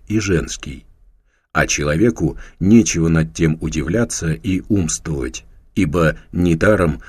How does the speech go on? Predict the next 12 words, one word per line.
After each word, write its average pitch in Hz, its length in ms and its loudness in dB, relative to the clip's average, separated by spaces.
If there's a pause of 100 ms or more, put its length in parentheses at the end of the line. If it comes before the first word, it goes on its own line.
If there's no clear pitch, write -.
(100)
мудрейший 87 680 0
глаголит 90 720 -2
в - 140 -10
Екклезиасте: 80 1080 -4 (680)
"Не 82 220 4
мудрися 85 580 0
излише, 73 840 -4 (280)
да 80 240 2
некогда 95 720 0 (100)
изумишися". 90 1000 -4 (720)
И 92 120 0
точно, 78 540 -2